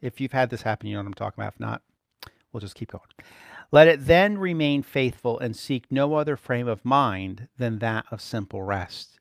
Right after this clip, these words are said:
It has only to suffer itself to be filled with this divine inf-, effusion." Again, when we're in this kind of praying, it's the simple rest,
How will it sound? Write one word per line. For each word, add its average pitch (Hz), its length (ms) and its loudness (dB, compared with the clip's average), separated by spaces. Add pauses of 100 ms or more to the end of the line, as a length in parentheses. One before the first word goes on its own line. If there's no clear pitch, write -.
(100)
It 123 120 0
has 117 240 -2
only 143 260 -2
to 143 80 -8
suffer 120 380 -4
itself 107 360 -4
to - 80 -20
be 107 140 -10
filled 123 400 -4
with 110 120 -12
this - 180 -10
divine 98 520 -6 (440)
inf-, 113 220 -10 (100)
effusion." 120 600 -8
Again, 117 380 -4
when 110 220 -8
we're 143 380 -2
in 135 400 -4 (280)
this 127 160 -8
kind 139 240 -6
of 120 120 -10
praying, 104 580 -6 (560)
it's 107 180 -6
the - 100 -12
simple 113 420 -6
rest, 104 560 -6